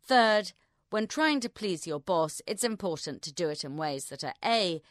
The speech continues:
legal, and B, involve clothes being kept on at all times.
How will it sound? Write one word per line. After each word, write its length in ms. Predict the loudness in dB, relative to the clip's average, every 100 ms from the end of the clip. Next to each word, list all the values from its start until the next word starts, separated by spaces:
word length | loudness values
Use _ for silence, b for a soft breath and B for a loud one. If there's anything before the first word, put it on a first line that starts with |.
| b -8
legal, 580 | -4 -4 -6 -8 -8 b b b
and 220 | -4 -4
B, 420 | 0 2 0 -4 -10 b b
involve 520 | -6 -2 0 0 -4
clothes 560 | 0 4 4 0 -8 -8
being 240 | -6 -6
kept 340 | -2 -4 -4 -10
on 300 | -10 -10 -14
at 140 | -12
all 160 | -12 -12
times. 760 | -4 -4 -4 -10 -16 -14 -14